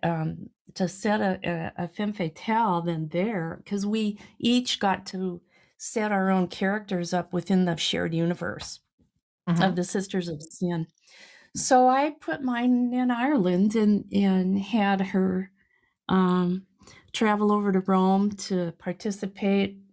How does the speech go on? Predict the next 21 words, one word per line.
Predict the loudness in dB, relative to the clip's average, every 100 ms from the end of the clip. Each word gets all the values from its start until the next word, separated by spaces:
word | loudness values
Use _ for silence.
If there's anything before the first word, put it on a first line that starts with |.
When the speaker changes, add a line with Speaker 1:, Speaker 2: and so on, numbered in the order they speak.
| _ -4
Speaker 1:
with | -2 -2
the |
Sisters | -2 -2 0 0
of | 0 0
Sin | 0 2
organization. | 2 0 0 -2 -2 -4 -4 -6 -6 -2
Oh | -2 -2
my | -6 -6
gosh, | -4 -4 -6
it | -6
was | -6
just | -6 -8
so | -8
much | -8 -10 -10
fun | -8 -8
to | -6
write | -8 -8 -6
that | -6 -6
thing. | -6 -6 -8 -16 -20 -8
<laughs> | -4 -2 -2 -2 -8 -4
It | 0